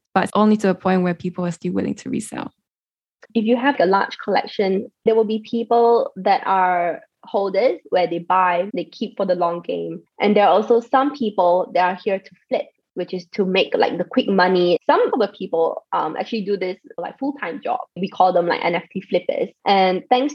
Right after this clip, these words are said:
Speaker 2: to them, we actually have trading volume, and that is where we have our royalties from each sales. There's actually not much to manage because I can't stop them from selling.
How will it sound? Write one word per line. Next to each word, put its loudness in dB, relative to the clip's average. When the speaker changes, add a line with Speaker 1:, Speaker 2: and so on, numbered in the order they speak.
Speaker 2:
to -2
them, 2
we -2
actually -8
have -2
trading 0
volume, 2
and -4
that 4
is -6
where 2
we -8
have -2
our -2
royalties -6
from 2
each -2
sales. 0
There's 6
actually 2
not 4
much 0
to 2
manage -2
because 0
I 4
can't 0
stop -2
them 0
from 0
selling. 0